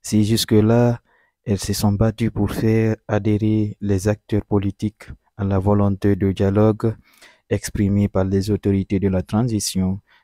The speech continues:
les trois facilitatrices du dialogue politique interguinéen ont cette fois-ci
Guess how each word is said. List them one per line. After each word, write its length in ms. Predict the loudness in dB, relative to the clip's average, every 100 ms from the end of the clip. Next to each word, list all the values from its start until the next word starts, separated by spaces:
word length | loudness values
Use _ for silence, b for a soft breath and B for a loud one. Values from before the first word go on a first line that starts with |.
| _
les 220 | -6 -4
trois 340 | -2 2 2
facilitatrices 1120 | 2 -2 -2 -2 -2 -2 -4 -2 -2 -2 -6 -8
du 120 | -4
dialogue 360 | 0 2 0
politique 560 | 0 -4 -4 -6 -8 -10 -8
interguinéen 960 | -6 -2 -2 -2 -2 0 2 2 0 -2 b b b
ont 160 | -4 -4
cette 240 | -2 -6
fois-ci 580 | -4 -4 -4 -4 -4 -4